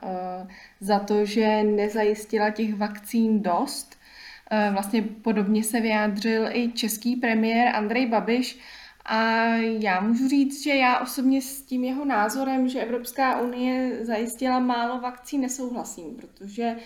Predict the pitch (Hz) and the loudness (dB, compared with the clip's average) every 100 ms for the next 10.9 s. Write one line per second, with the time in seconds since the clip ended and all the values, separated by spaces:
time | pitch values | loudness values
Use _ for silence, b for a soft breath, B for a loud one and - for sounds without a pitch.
0 | B B B - 220 220 220 233 240 214 | B B B -6 -4 -2 -4 -6 -6 -4
1 | 220 220 240 254 240 233 214 220 285 285 | -2 0 0 0 0 -2 -4 -6 -6 -6
2 | 254 247 233 214 214 - 220 220 220 220 | -6 -6 -6 -6 -8 -8 -6 -4 -4 -4
3 | 220 208 - - 240 202 262 247 247 233 | -6 -10 -16 -4 0 2 4 6 6 4
4 | 233 233 240 240 214 214 - 214 220 - | 2 2 2 0 0 -2 -6 -10 -10 -6
5 | 247 233 226 226 226 233 208 226 226 233 | -2 -2 -2 -2 -2 -2 0 0 2 0
6 | 233 240 B B B B 247 247 233 233 | 0 -4 B B B B -4 -2 0 4
7 | 254 240 220 226 220 214 214 220 220 - | 6 6 2 -2 0 2 0 -2 -6 -2
8 | 226 226 220 220 220 226 - 220 185 202 | 0 2 2 0 0 -2 -4 -2 0 2
9 | 233 220 208 214 220 196 - - 233 185 | 2 0 -2 -6 -6 -6 -8 -4 -2 0
10 | 208 - 220 214 208 208 185 196 185 | -4 -6 -2 -2 -2 -2 -2 -2 -4